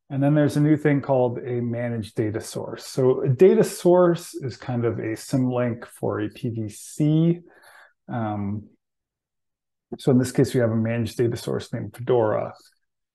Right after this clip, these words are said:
Um, and then over here, when you're the consumer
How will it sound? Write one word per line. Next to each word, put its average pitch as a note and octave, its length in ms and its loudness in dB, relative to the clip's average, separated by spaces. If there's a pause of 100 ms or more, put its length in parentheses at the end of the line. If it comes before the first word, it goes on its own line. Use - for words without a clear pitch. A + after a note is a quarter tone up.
(160)
Um, G2+ 640 -8 (600)
and D3+ 160 4
then D3+ 600 6 (280)
over D3 220 4
here, A3+ 520 8
when D3 280 4
you're C3 480 2
the B2 200 -6
consumer F3+ 920 4